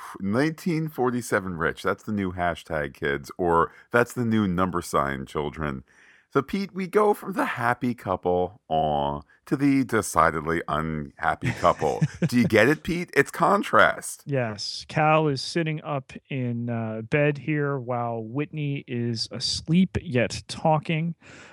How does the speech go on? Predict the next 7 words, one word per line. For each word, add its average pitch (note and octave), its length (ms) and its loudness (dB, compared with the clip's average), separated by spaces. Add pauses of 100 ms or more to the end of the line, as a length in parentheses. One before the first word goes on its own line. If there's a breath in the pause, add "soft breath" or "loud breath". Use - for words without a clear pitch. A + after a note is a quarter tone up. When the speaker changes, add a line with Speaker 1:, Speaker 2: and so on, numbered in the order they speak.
(140 loud breath)
Speaker 2:
Uh, A#2 340 0
Chadwick C3 600 -2 (220)
winds B2+ 680 -2 (300)
up B2+ 320 -2
heading C3 400 -4
into B2 640 -6
his A2+ 440 -8